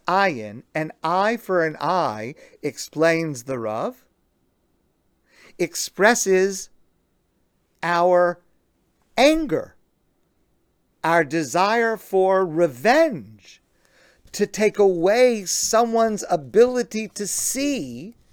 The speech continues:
as a result of their causing another person not to be able to see, or to take away a person's ability to act with their hand if they have taken away someone else's ability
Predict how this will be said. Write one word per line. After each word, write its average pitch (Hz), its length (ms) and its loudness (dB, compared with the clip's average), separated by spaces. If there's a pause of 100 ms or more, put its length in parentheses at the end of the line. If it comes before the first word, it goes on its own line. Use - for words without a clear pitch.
(560)
as 190 220 4
a 202 100 2
result 208 540 4
of 151 420 0
their 214 460 8
causing 190 600 0
another 269 440 2
person 127 560 -6 (260)
not 147 360 -4
to 147 100 -8
be 139 180 -6
able 131 240 -6
to - 160 -16
see, 92 440 -16 (600)
or 190 200 4
to 190 140 -10
take 226 360 -2
away 208 300 4
a 214 80 2
person's 214 520 -6
ability 214 600 -2
to 214 260 -2 (440)
act 220 400 -2
with 214 200 -4
their 220 220 0
hand 190 640 -2 (260)
if 214 200 0
they 170 400 2
have 311 180 -4
taken 180 380 -4
away 139 460 -2 (180)
someone 170 460 0
else's 156 380 0
ability 139 640 -2